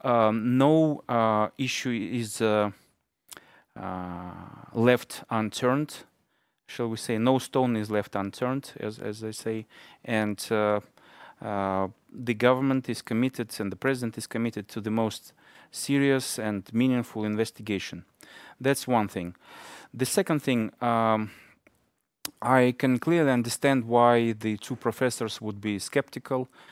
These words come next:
about, uh, the, uh, possibility of these, uh, reforms being implemented. Uh, I would, uh, suggest we meet again at the end of this year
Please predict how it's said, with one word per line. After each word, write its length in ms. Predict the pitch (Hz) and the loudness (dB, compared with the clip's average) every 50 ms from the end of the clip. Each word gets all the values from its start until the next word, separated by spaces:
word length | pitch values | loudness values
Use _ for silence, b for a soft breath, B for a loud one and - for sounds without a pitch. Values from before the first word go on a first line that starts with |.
| B B B - | B B B -12
about, 720 | 110 104 107 117 113 113 110 110 107 104 - - - - | -12 -4 0 4 6 6 6 6 4 2 -2 -8 -8 -4
uh, 440 | 107 101 98 98 98 98 95 95 95 95 | -2 0 0 0 0 0 0 0 -2 -2
the, 500 | 101 101 98 95 95 95 92 92 92 92 | -4 -4 -2 -2 0 0 0 0 -2 -2
uh, 460 | 92 - - 104 110 101 92 92 90 85 | -4 -6 -10 -12 -10 -8 -8 -8 -8 -6
possibility 720 | - - 117 - - 117 107 117 120 113 110 107 - 110 | -4 -2 -2 -2 -2 -2 -2 0 0 0 -2 -2 -2 -2
of 220 | 107 107 101 - - | -2 -2 -2 -4 -4
these, 420 | - 117 110 101 - - - - b b b b b b b b b b - | -4 -2 -2 -2 -4 -8 -10 -10 b b b b b b b b b b -10
uh, 320 | - 98 98 95 95 95 87 | -6 -4 -2 -2 -2 -4 -4
reforms 800 | 110 110 113 104 - - 127 123 127 131 131 131 127 - - - | -4 -4 -4 -4 -4 -2 0 2 2 2 2 2 0 -4 -6 -8
being 340 | - 104 113 110 107 107 120 | -8 -6 -4 -2 0 2 2
implemented. 720 | 143 147 143 147 135 131 127 123 120 - 120 107 - - - B B B B B B B B B | 2 0 0 0 0 0 -2 -2 -4 -6 -10 -10 -12 -14 -20 B B B B B B B B B
Uh, 520 | - 95 95 95 95 92 95 95 95 92 95 - _ _ _ _ _ _ _ _ - | -4 -2 0 0 0 0 0 0 -2 -2 -4 -8 _ _ _ _ _ _ _ _ 2
I 200 | 113 117 123 123 | 4 4 4 4
would, 400 | 120 117 120 117 107 104 101 117 | 2 0 0 -2 -2 -2 0 0
uh, 260 | 113 110 107 104 104 | 2 2 2 2 0
suggest 560 | - - 123 110 - 127 123 113 - - - | -2 -4 -8 -4 0 0 0 0 0 -4 -8
we 340 | 110 113 110 110 110 110 107 | -4 -2 0 0 0 0 2
meet 240 | 110 120 131 123 - | 2 2 0 0 -2
again 480 | 123 110 120 127 131 135 143 143 135 - | -2 0 0 0 2 2 0 -2 -4 -4
at 140 | 120 110 | -6 -4
the 100 | 104 113 | -4 -2
end 140 | 117 120 113 | -2 -2 -2
of 120 | 110 104 110 | -4 -4 -2
this 260 | 131 131 - - - | -4 -4 -4 -4 -4
year 300 | 135 131 131 131 135 | -2 0 0 0 -2